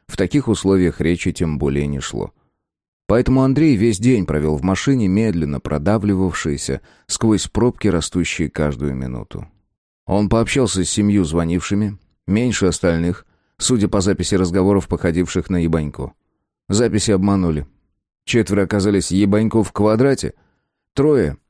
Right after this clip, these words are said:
излишне впечатлительными тётушками с подозрением на агнозию. Чтобы совсем ни о чём не жалеть, Андрей съездил на автостанцию — опросил кассиров и охранников,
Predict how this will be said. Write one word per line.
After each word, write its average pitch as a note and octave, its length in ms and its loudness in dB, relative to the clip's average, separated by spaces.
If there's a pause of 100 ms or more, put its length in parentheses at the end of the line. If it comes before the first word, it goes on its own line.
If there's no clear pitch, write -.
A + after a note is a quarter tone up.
излишне A#2+ 540 2
впечатлительными G#2+ 800 0
тётушками G2 540 0
с - 80 -4
подозрением F2+ 640 0
на E2 160 0
агнозию. D2 600 -4 (680)
Чтобы A2+ 260 0
совсем G#2+ 420 0
ни E2+ 80 0
о D#2+ 100 -2
чём F#2+ 220 0
не F#2+ 80 0
жалеть, A2 420 2
Андрей F2 300 0
съездил E2+ 440 0
на D2 160 -4
автостанцию — G#2 800 -2 (340)
опросил A2+ 440 0
кассиров G2 480 0
и F2 40 2
охранников, B2 680 -2